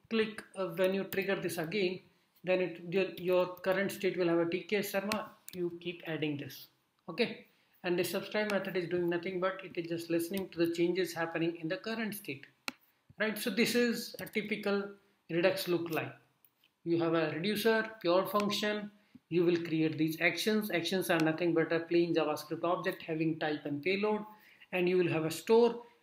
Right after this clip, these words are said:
which will be created with the help of reducers. So what we did is we passed a reducer function. We created a store. From the store you can dispatch, get current state, subscribe. All these things you can do. So this is an independent Redux library, how it works.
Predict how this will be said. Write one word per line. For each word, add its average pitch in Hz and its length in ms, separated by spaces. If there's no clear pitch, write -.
which 175 300
will 226 220
be 226 120
created 185 440
with 170 140
the 165 80
help 160 240
of 233 280
reducers. 156 580
So 156 100
what 156 220
we 180 80
did 202 200
is 202 240
we 180 100
passed 180 420
a 180 60
reducer 170 360
function. 196 560
We 175 200
created 175 340
a 165 80
store. 220 340
From 180 280
the 180 80
store 175 260
you 170 80
can 170 160
dispatch, 185 640
get 185 240
current 180 280
state, 190 320
subscribe. 160 560
All 185 200
these 165 180
things 170 240
you 151 80
can 151 160
do. 139 140
So 220 120
this 208 220
is 214 120
an 233 160
independent 208 800
Redux 165 380
library, 160 560
how 147 160
it 151 140
works. 160 280